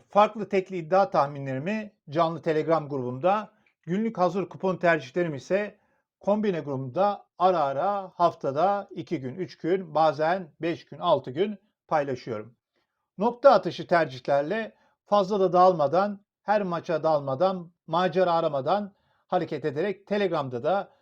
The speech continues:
kazandırmaya devam ediyorum. Öncelikle Telegram uygulamasını telefonunuza indiriyorsunuz. Yorumlara bıraktığım Telegram grubu linklerine tıklayıp ücretsiz olan iki grubumuza da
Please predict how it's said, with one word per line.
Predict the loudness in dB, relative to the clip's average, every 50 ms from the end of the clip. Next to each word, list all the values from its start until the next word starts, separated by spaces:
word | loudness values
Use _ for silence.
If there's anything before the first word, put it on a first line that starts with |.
| _ _ _
kazandırmaya | 0 2 4 4 2 2 2 -2 -6 -4 -2 0 2 2 0 0 -2 -6 _ _ -20
devam | -18 -12 -2 2 2 4 4 4 2 0 -2 -6 _ -8
ediyorum. | -6 -6 -4 -4 -6 -6 -6 -8 -14 _ _ _ _ _ _ _ _ _ _ _ _ -6
Öncelikle | -4 -4 -2 -2 -2 -4 -4 -4 4 4 6 6 4 2 -2
Telegram | -2 2 2 2 2 2 2 2
uygulamasını | 0 2 2 2 2 0 -2 -4 -4 -2 -2 -2 -4 -8 -14 _ _ _ _
telefonunuza | -6 -2 -2 -2 -2 0 -2 -2 -2 -2 -4 -4
indiriyorsunuz. | -4 -4 -4 -4 0 2 2 2 0 -2 -6 -4 -4 -4 -6 -8 _ _ _ _ _ _ _ _
Yorumlara | -2 0 0 0 0 -2 0 0 0 0
bıraktığım | 2 0 0 0 -2 -2 0 0 0 0 -4 -8 _ _ _ _ _ _ _ _ _
Telegram | -2 2 4 4 4 4 2 0 0 0
grubu | 0 -2 0 -2 -4
linklerine | -4 -4 -4 -4 -6 -8 -6 -6 -8 -6
tıklayıp | -6 -8 -6 -4 -4 -2 -2 -2 -4 -6 _ _ _ _ _ _
ücretsiz | -8 -6 -4 -2 0 0 0 -2 -4 -4 -2
olan | 0 2 2 2 0 -4 -10 -12
iki | -12 -6 -4 -4
grubumuza | -4 -2 -4 -8 -8 -8 -10 -8 -4 -4 -2 0
da | 0 0 0 -2 -6 -10